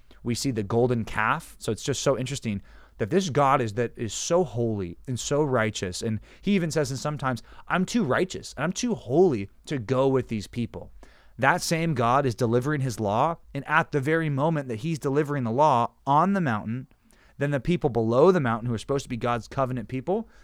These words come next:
they're building a golden calf, and they're worshiping it, and they're committing massive sexual immorality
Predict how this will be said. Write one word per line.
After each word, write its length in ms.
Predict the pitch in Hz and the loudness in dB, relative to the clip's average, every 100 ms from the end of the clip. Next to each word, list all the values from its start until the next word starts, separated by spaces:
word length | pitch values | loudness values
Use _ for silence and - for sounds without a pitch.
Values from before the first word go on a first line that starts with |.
| - - | -20 -12
they're 300 | 113 147 113 - - 110 | -2 0 0 -8 -12 -4
building 320 | 120 143 143 | 0 2 2
a 80 | 131 | 0
golden 320 | 117 117 104 | 0 0 -2
calf, 420 | 92 98 80 - - _ _ - | -4 -6 -8 -14 -20 _ _ -6
and 160 | 135 | 0
they're 100 | 135 | 0
worshiping 540 | 113 143 - 120 104 92 | 0 -2 -2 -8 -8 -8
it, 160 | 90 | -10
and 160 | 120 120 - - - | -6 -6 -8 -14 -6
they're 120 | 151 | -4
committing 540 | - 151 156 160 127 - _ _ _ _ - | -4 -4 -2 -2 -6 -12 _ _ _ _ -10
massive 500 | 113 147 170 - 127 | -4 -2 -2 -4 -4
sexual 400 | - 170 - 131 | -2 -4 -4 -6
immorality 720 | 143 139 120 123 139 101 95 | -4 -2 0 0 0 -2 -8